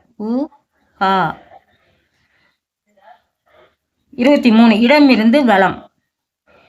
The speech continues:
வங்கதேசத்தின் தலைநகரம் டாக்கா. இக்கு தான் போடணும். டா இருக்கு, கா இருக்கு, நடுவுல இக்கு. டாக்கா தான் போடணும். அவ்வளவுதான். பதினெட்டு, மேலிருந்து கீழ். கயல்.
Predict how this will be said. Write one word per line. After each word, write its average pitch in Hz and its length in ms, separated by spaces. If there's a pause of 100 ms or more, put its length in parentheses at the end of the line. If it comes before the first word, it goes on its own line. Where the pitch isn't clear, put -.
(140)
வங்கதேசத்தின் 294 760
தலைநகரம் 196 840 (120)
டாக்கா. 226 440 (1200)
இக்கு 247 360
தான் 254 240
போடணும். 202 420 (880)
டா 214 160
இருக்கு, 214 460 (380)
கா 214 180
இருக்கு, 185 300
நடுவுல 208 360
இக்கு. 196 600
டாக்கா 180 400
தான் 185 200
போடணும். 151 260
அவ்வளவுதான். 170 400 (380)
பதினெட்டு, 254 420
மேலிருந்து 214 680
கீழ். 214 480 (540)
கயல். 226 420